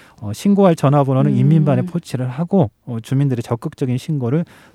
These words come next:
Speaker 1: 독려하고 있는 상태라고 합니다.
Speaker 2: 자, 어려운 상황에서 결국 북한 주민들끼리 서로 또 총을 겨누게 되는 그런 상황을 만들고 있는 것 같은데 코로나 비루스 걱정에 경제난에 단속에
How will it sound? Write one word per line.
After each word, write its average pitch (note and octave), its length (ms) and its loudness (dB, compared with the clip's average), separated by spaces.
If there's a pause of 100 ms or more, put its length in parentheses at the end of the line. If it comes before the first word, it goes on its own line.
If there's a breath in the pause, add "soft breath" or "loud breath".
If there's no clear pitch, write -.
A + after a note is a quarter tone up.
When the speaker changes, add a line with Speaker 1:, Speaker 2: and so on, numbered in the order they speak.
Speaker 1:
독려하고 C#3+ 560 2
있는 G#2 200 -4
상태라고 A2 500 -8
합니다. G2+ 240 -10
Speaker 2:
자, - 320 -16
어려운 B3 300 4
상황에서 B3+ 460 0
결국 G3 320 -6
북한 A#3 280 2
주민들끼리 A3+ 1080 6
서로 G3 420 0
또 E3 120 -4
총을 B3+ 380 4
겨누게 F#3+ 400 2
되는 E3+ 560 0
그런 G3 220 2
상황을 G#3 300 2
만들고 F3+ 380 0
있는 F3 140 0
것 F#3 100 -2
같은데 F#3 640 -2
코로나 C#4 320 4
비루스 A3 380 0
걱정에 F#3+ 640 0
경제난에 G3 680 0
단속에 G3 560 -2